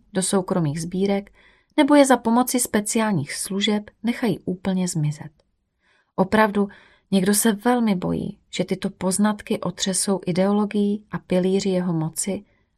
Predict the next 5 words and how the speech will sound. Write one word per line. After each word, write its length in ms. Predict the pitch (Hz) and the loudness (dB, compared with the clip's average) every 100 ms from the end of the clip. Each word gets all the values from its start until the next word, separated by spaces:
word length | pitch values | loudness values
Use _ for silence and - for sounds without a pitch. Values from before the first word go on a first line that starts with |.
| - | -4
aby 240 | 180 190 | 2 4
nemohl 580 | 185 196 208 240 233 240 | 4 4 2 0 0 -2
řídit 460 | 220 190 185 196 - | -2 -4 -2 -4 -4
současné 680 | - 160 - 170 - 175 | -6 -4 -4 -6 -2 -2
národy. 520 | 170 151 147 151 160 | -2 -4 -8 -10 -10